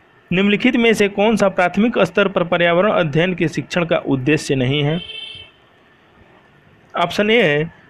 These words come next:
बच्चों को अपने निकट परिवेश से परिचय प्राप्त करने के लिए अवश्य अभिप्रेरित करना चाहिए। Option B है कक्षा कक्ष में होने वाले अधिगम को विद्यालय के बाहर की दुनिया के साथ जोड़ना।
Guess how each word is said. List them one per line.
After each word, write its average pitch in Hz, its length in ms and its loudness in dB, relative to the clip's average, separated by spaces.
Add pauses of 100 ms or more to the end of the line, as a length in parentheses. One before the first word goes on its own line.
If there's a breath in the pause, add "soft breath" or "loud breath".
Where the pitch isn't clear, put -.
(160)
बच्चों 180 420 0
को 240 120 0
अपने 190 280 0
निकट 185 320 0
परिवेश 185 380 2
से - 240 -4
परिचय 160 380 0
प्राप्त 156 300 -2
करने 165 300 0
के 170 160 0
लिए 127 340 2 (360 loud breath)
अवश्य 208 500 0 (240)
अभिप्रेरित 160 500 0
करना 143 280 0
चाहिए। 160 440 0 (880)
Option 180 360 0
B 226 180 4
है 156 200 2 (320 loud breath)
कक्षा 185 300 0
कक्ष 220 300 -2
में 220 140 2 (340)
होने 180 260 2
वाले 208 260 2
अधिगम 175 400 2
को 139 260 0
विद्यालय 165 540 0
के 214 160 0
बाहर 160 300 2
की 180 140 -2
दुनिया 151 300 -2
के 156 160 -2
साथ 147 200 0
जोड़ना। 131 500 0